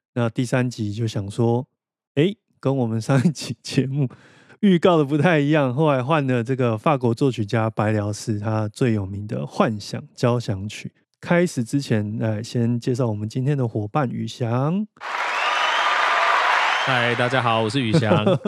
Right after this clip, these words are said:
Speaker 1: <laughs> 我们今天已经录第三集了，希望这个，呃，整体的内容会越来越好啦。那如果听众，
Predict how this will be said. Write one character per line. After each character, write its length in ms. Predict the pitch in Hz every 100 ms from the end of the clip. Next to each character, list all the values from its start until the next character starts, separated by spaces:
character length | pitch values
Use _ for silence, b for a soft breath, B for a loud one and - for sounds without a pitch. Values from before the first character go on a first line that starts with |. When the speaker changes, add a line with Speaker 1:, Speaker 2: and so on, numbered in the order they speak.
| -
Speaker 1:
<laughs> 340 | - - -
我 80 | 117
们 100 | 123
今 80 | 143
天 80 | 135
已 60 |
经 180 | 127 139
录 140 | 135
第 180 | 120 127
三 260 | 110 110 107
集 280 | 107 - 120
了， 80 |
希 220 | 127 - 151
望 200 | 147 143
这 100 | 143
个， 380 | 127 117 107 147
呃， 300 | 110 104 104
整 220 | 120 135
体 220 | 143 127
的 260 | 113 110 110 b b b b _ -
内 200 | 175 135
容 160 | 117
会 120 | 127 143
越 120 | 143
来 100 | 120
越 180 | 139 120
好 320 | - 107 120
啦。 200 | 110 - -
那 180 | 147
如 140 | 139 151
果 180 | 160 127
听 320 | - 170 175
众， 460 | 180 151 127 117